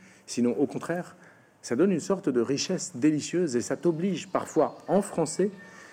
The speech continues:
à devoir emprunter des chemins de traverse que tu n'aurais pas pris habituellement.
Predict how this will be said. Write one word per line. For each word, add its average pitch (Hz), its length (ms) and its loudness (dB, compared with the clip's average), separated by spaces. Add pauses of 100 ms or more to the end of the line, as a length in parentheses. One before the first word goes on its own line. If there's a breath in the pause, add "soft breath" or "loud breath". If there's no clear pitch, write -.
à 113 80 4
devoir 151 380 6
emprunter 160 600 2
des 143 100 4
chemins 160 360 2
de 135 80 4
traverse 147 760 0
que 127 80 0
tu 117 160 0
n'aurais 113 220 2
pas 131 160 0
pris 160 260 0
habituellement. 110 580 -2